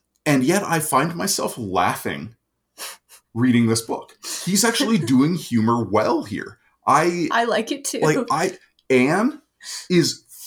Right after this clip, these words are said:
Speaker 1: friggin' hilarious. Everything about her, every time she tries to do something, she's got, like, like, a bazillion guns stuck into her belts. And every time she tries to go off and do something, people are like, "Give me the gun."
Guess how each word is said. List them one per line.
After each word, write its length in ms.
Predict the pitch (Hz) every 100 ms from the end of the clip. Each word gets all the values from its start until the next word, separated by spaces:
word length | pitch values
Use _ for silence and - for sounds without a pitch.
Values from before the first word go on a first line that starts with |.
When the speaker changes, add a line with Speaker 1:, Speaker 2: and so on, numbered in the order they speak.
| -
Speaker 1:
friggin' 460 | 208 208 190 202 165
hilarious. 840 | 151 143 131 113 - - - - _ _ _ _ _ _ _ -
Everything 420 | 196 214 240 220
about 340 | 202 151 160 131
her, 320 | 92 - - _ _ _ _ _ _ _ _ _ _ -
every 320 | 180 196 214
time 360 | - 196 214 170
she 180 | -
tries 260 | 160 185 175
to 60 | 160
do 80 |
something, 600 | 151 - - 131 110 -
she's 220 | 131 - 160
got, 160 | 190
like, 220 | 185 - - - - _ _ _
like, 200 | - 147 -
a 60 | 151
bazillion 720 | 113 143 120 180 185 170 123
guns 420 | 131 165 151 117
stuck 300 | - 160 147
into 160 | 147 131
her 160 | 131
belts. 360 | 120 139 127 -
And 80 | 147
every 140 | 139 160
time 180 | 180
she 140 | 160 175
tries 260 | 151 180
to 60 | 160
go 100 | 151
off 120 | 156
and 80 | 143
do 80 | 143
something, 380 | 151 120 117 113
people 200 | 123 127
are 40 |
like, 200 | 113 - - _
"Give 120 | 135
me 80 | 127
the 120 | 135
gun." 440 | 175 185 160 165